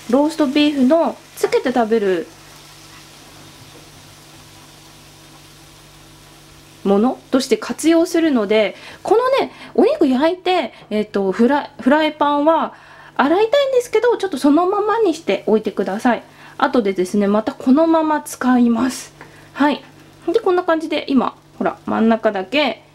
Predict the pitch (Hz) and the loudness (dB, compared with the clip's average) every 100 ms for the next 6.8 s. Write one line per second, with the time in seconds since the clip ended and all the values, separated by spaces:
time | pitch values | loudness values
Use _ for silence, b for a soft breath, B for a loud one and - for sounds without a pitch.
0 | - 226 220 175 165 165 165 165 180 180 | -2 0 0 -2 -4 -2 -2 0 -2 0
1 | 202 240 - 190 202 196 196 233 226 220 | -2 -2 -4 -6 -2 -2 -2 -2 0 0
2 | 220 220 - 202 233 247 214 190 180 160 | -2 -4 -4 -2 0 0 -2 -4 -4 -6
3 | B B B - 214 208 196 190 185 - | B B B -2 -2 -2 0 0 0 0
4 | 233 190 - - _ - - - 196 190 | 0 0 -4 -10 _ -20 -12 -6 -6 -6
5 | - 220 196 208 - 170 226 - - - | -6 -4 -4 -4 -6 -2 -2 -4 -14 -20
6 | - - 214 277 277 240 226 | -20 -8 -2 0 0 0 -2